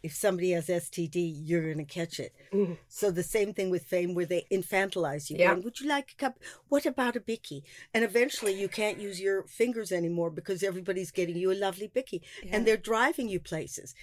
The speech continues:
Speaker 1: And people are laughing at you even when you don't say anything funny. So you start to think, "Oh my, my God, I'm so talented.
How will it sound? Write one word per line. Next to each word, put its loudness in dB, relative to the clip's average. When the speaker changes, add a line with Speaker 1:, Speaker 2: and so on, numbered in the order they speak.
Speaker 1:
And 0
people -2
are 0
laughing 0
at -6
you -2
even -6
when -2
you -4
don't 0
say -2
anything -2
funny. -4
So -2
you -4
start 2
to -10
think, -6
"Oh 6
my, 4
my -6
God, -4
I'm -8
so -6
talented. -4